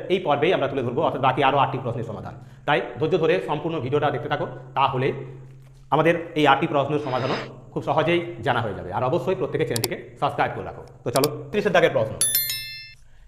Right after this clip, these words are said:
এখানে কি রয়েছে? দু টাক-, দু কিগ্রা এক হেগ্রা আর তিন কিগ্রা পাঁচ হেগ্রা। তো দু কিগ্রা, দু কিগ্রা আর এক হেগ্রা, হেগ্রা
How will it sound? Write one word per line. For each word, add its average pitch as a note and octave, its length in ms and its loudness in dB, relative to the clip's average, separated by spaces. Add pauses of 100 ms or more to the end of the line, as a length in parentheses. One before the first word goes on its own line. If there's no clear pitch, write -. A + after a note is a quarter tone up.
(340)
এখানে G3 180 8
কি G#3 100 6
রয়েছে? G#3 260 10 (480)
দু F3 160 4
টাক-, A3 240 10 (100)
দু G3+ 60 2 (100)
কিগ্রা G3+ 280 10 (440)
এক G3 140 10
হেগ্রা E3+ 260 10 (440)
আর D3+ 160 8
তিন G3 180 2
কিগ্রা G#3+ 260 8 (120)
পাঁচ - 220 10
হেগ্রা। G2+ 220 -2 (640)
তো D#3+ 60 0 (120)
দু G3 60 -2 (100)
কিগ্রা, F3 280 4 (1080)
দু E3 100 2 (140)
কিগ্রা D#3+ 340 4 (1120)
আর D3 100 2 (1400)
এক F#3 240 12
হেগ্রা, D#3+ 280 6 (1300)
হেগ্রা D#3 380 4